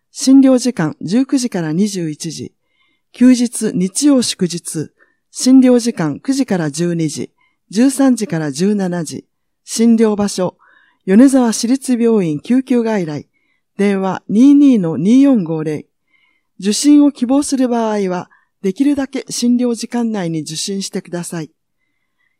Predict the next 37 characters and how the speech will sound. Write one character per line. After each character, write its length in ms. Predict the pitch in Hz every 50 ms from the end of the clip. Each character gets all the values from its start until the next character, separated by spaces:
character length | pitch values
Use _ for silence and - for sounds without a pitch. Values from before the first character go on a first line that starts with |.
| _ -
山 260 | 190 196 226 269 277
形 240 | 285 277 - 269 262
県 260 | - 220 185 170 160
救 240 | _ - 262 277 269
急 220 | - 269 269 269
電 180 | 254 254 247 240
話 120 | 240 240
相 200 | - - 208 190
談。 200 | 160 156 147 - _ _ _ _ _ _ _ _ _ _ _ _ _ _ -
夜 140 | 220 262 269
間 240 | - 285 269 240 208
の 100 | 190 185
急 220 | - - 220 233 220
病 180 | 233 233 220
の 120 | 214 214 208
際 260 | - 220 196 175 160
に 220 | 156 156 - - -
医 80 | 175
療 220 | 185 240 277 294 285
機 120 | - -
関 220 | - 262 247 220
へ 80 | 202 180
の 80 | 170 165
受 160 | 151 160 165
診 300 | - - - 175 160 160
や、 220 | 160 156 165 - _ _ _ _ _ _ _
家 120 | - 220 - - 285 294
庭 60 | 294 247
で 80 | 254 214
の 140 | 185 180
対 200 | _ 180 208 247 254
処 140 | - 285 254
法 160 | 247 254 247
に 140 | 247 247 -
つ 120 | - 240 214
い 80 | 190
て、 240 | - 165 - - _